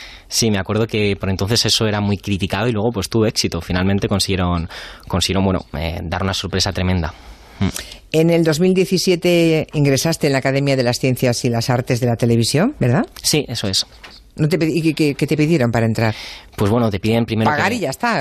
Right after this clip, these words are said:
Speaker 2: pagar la cuota.
Speaker 1: <laughs> Ahí tienes que pagar la cuota, tienes que,
Speaker 2: ¿Sí?
Speaker 1: que, bueno, que dar tu currículum profesional, una fotografía, eh, bueno, hay, hay unos, unos
Speaker 2: Ujú.
Speaker 1: mecanismos para poder acceder y, y, bueno, pues los, los cumplí, entonces pude acceder efectivamente. Y soy académico,
Speaker 2: Igual eres el,
Speaker 1: <laughs> que me suena.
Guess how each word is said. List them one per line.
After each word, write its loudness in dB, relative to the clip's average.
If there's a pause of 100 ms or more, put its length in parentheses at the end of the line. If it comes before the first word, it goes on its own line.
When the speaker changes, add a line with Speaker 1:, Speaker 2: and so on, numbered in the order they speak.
Speaker 2:
pagar 0
la -2
cuota. -2 (220)
Speaker 1:
<laughs> -4
Ahí 2
tienes 0
que -4
pagar 0
la -4
cuota, 0
tienes -4
que, -2 (300)
Speaker 2:
¿Sí? -10
Speaker 1:
que, 0
bueno, 2
que -2
dar -2
tu -12
currículum -4
profesional, -2
una -4
fotografía, -2
eh, -6
bueno, -4
hay, -4 (320)
hay -2
unos, 0
unos -4
Speaker 2:
Ujú. -2
Speaker 1:
mecanismos -2
para -4
poder -2
acceder -2
y, -2
y, -2
bueno, -2
pues -6
los, -4
los -6
cumplí, -2
entonces -4
pude -2
acceder -4
efectivamente. -4
Y -4
soy 0
académico, -2
Speaker 2:
Igual 0
eres 0
el, -2 (120)
Speaker 1:
<laughs> -2
que 0
me -4
suena. -2